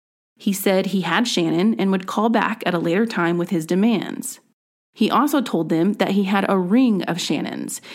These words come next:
He said it was a ring her aunt had given her. And he told the university that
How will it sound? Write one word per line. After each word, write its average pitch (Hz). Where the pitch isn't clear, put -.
He 208
said 202
it 202
was 202
a 196
ring 202
her 208
aunt 208
had 180
given 175
her. -
And 202
he 208
told 247
the 277
university 185
that 185